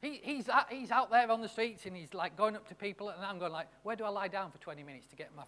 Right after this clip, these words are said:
feeling?" <laughs> You know, it, it's different, different things for different places. So can you, can you see we don't all operate the same? Y-, y-, we can't put this thing in a box. We, we ju-,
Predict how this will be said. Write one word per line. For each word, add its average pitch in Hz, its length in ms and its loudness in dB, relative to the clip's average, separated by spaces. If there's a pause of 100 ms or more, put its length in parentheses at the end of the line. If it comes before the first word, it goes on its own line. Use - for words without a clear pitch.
feeling?" 147 180 -8
<laughs> - 2500 -16
You 311 120 -2
know, 294 160 6
it, 269 240 -4
it's 285 180 -8
different, 339 440 0 (220)
different 269 360 -10
things 262 240 -6
for 269 80 -12
different 247 340 -8
places. 269 560 -2 (1400)
So 254 140 6
can 277 180 -10
you, 302 120 -8 (100)
can 277 100 -10
you 277 60 -8
see 294 140 -8
we 254 120 -6
don't 294 320 -2
all 247 580 2
operate 233 440 0
the 190 60 -14
same? 233 240 -4
Y-, 190 80 -12 (280)
y-, 233 160 -10
we 214 120 -6
can't 277 360 -2
put 294 180 -2
this 247 140 -6
thing 208 200 -4
in 185 100 -10
a 180 60 -10
box. - 540 2
We, 208 220 -6 (160)
we 208 80 -8
ju-, 240 160 -8